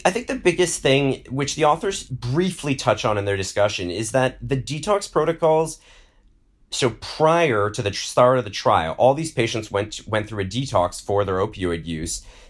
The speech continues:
totally differed on the site and differed by patient. So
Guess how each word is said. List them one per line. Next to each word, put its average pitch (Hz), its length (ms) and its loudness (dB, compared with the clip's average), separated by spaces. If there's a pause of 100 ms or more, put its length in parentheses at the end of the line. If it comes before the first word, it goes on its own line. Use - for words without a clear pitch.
(380)
totally 196 400 2
differed 151 280 0
on 139 80 4
the 127 60 2
site 120 480 0
and 139 240 0
differed 127 320 0
by 101 140 4
patient. - 480 -6
So 120 340 2